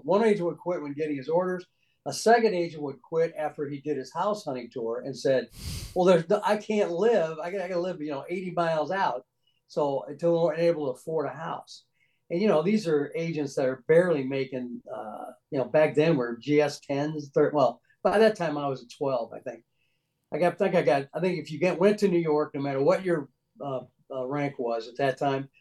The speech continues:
you got promoted to a G S twelve because of the cost of living.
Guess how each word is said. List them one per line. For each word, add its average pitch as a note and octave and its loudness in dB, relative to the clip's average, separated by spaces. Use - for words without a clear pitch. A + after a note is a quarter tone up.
you D3+ 0
got D#3 6
promoted D3 2
to C3+ -2
a A#2+ -4
G C3 -4
S B2 -2
twelve B2 0
because E3 2
of D3 -4
the B2+ -8
cost B2 -2
of A2+ -20
living. C#3 -16